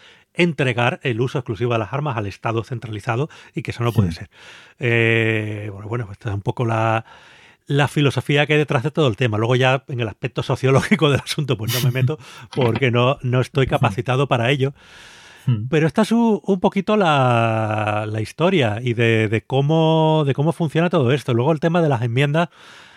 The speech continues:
Speaker 1: la verdad es que es muy, es muy curioso, eh, porque, por ejemplo, la Constitución española, que vemos que es tan difícil en principio de modificar, ¿vale? Solo se ha modificado,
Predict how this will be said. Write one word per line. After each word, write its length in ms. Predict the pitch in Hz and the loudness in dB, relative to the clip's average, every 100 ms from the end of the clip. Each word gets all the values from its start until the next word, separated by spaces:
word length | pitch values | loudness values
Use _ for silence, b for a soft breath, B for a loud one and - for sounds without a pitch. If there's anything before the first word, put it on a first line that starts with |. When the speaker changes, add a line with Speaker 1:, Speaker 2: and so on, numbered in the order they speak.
| B | B
Speaker 1:
la 140 | - 127 | -2 0
verdad 140 | 110 | 2
es 60 | 110 | 2
que 120 | 151 | 0
es 60 | 113 | 0
muy, 540 | 131 151 147 139 131 | 2 2 4 2 0
es 180 | - 151 | -2 0
muy 140 | 160 190 | 0 0
curioso, 500 | 120 160 160 120 131 | 2 2 0 -2 -2
eh, 760 | 110 110 110 107 110 107 104 104 | 0 0 2 2 0 0 -2 -2
porque, 280 | - 104 104 | -4 -6 -6
por 240 | 117 113 | -8 -6
ejemplo, 240 | 104 123 131 | -4 0 0
la 100 | 110 | 0
Constitución 460 | 104 123 107 120 | -2 -4 -2 0
española, 380 | 123 131 147 156 | 2 2 2 2
que 60 | 101 | 0
vemos 140 | 104 | -2
que 80 | - | -4
es 100 | - | -2
tan 180 | 135 123 | -2 0
difícil 680 | 110 - 160 147 135 104 - B B B B | -4 -2 0 2 2 0 -2 B B B B
en 180 | - 135 | 0 0
principio 460 | 120 113 156 160 117 | 2 0 2 2 2
de 100 | 107 | 2
modificar, 600 | 101 98 - 110 160 - _ _ b b b b | -2 -4 -6 0 0 -2 _ _ b b b b
¿vale? 280 | - 113 147 | -8 -6 -6
Solo 320 | - - 156 | -6 0 0
se 100 | 139 | 2
ha 60 | 131 | 0
modificado, 680 | 123 113 - 139 143 113 | 0 -4 -4 0 0 0